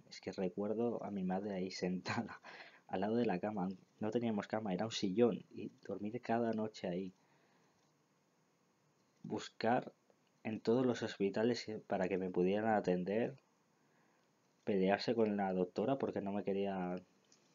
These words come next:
dar esa opción. Aquí en Barcelona está un poco más avanzado. Allí en Mallorca, pf, tardé, tardé dos años en conseguirlo.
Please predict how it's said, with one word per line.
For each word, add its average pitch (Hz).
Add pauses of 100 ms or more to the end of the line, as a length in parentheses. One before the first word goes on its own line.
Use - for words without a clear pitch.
(840)
dar 101
esa -
opción. 110 (1700)
Aquí 98
en 101
Barcelona 104
está 98
un 101
poco 101
más 98
avanzado. 90 (220)
Allí 92
en 95
Mallorca, 101 (300)
pf, - (180)
tardé, 92 (1400)
tardé 92
dos 101
años 92
en 92
conseguirlo. 92